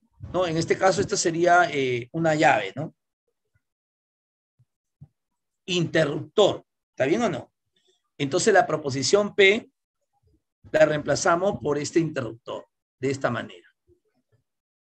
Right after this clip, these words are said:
La negación de Q se reemplaza también por este interruptor, la negación de Q. ¿Está bien?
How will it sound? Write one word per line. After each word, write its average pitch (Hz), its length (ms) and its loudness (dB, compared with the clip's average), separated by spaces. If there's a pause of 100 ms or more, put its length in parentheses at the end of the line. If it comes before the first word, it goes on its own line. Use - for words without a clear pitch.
(1080)
La 175 180 6
negación 180 500 4
de 262 160 -2
Q 254 380 -2 (340)
se 160 220 0
reemplaza 160 540 0
también 170 340 0
por 131 160 -4
este 123 200 -6
interruptor, 135 680 -4 (200)
la 98 100 -12
negación 101 440 -10
de 123 120 -10
Q. 214 300 -12 (1200)
¿Está - 160 -14
bien? 190 340 -4